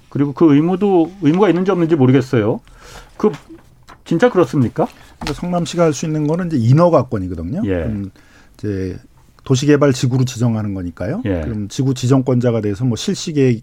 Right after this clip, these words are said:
Speaker 2: 뭐 인가라든가 이건 이제 인가를 하는 권한이 있거든요.
Speaker 1: 예.
Speaker 2: 근데 그 거기서 인가라는 건 뭐냐 하게 되면 이 도시계획 세운 대로 뭐 도로나 아파트나 이런 게 제대로 들어가느냐 그거에
Speaker 1: 음.
Speaker 2: 대한 감독이지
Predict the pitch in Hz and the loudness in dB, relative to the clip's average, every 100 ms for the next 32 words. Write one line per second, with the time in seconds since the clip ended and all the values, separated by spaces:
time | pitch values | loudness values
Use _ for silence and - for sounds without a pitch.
0 | _ 110 95 98 117 117 110 101 101 110 | _ -6 -4 -2 0 2 0 -2 -2 -2
1 | 107 131 120 117 151 170 151 127 113 98 | 0 0 2 2 4 4 4 2 0 -4
2 | 82 80 78 - 76 95 85 82 151 - | -6 -8 -10 -10 -6 -4 -2 -4 -6 -10
3 | - 131 160 175 151 - - 123 160 151 | -8 -2 2 4 2 -2 -4 0 2 4
4 | 160 135 143 143 135 156 147 120 131 127 | 6 6 6 4 4 2 2 4 4 4
5 | 120 117 160 - - - 160 - 147 131 | 2 0 -4 -8 -16 -6 -4 0 0 0
6 | 156 170 - 226 226 208 180 151 190 302 | 2 2 0 -2 0 0 2 2 2 -2
7 | - _ _ - - 127 123 139 147 143 | -6 _ _ -8 -2 0 2 4 6 6
8 | 139 110 131 127 143 135 135 170 - 120 | 2 2 0 -2 0 0 0 -2 -4 -2
9 | 156 - 127 156 170 160 139 135 76 - | -2 0 4 4 4 4 4 2 0 -10
10 | - - 139 139 185 165 156 135 110 110 | -20 -6 0 4 4 4 2 0 -2 -2
11 | 101 92 135 110 | -4 -4 -4 -6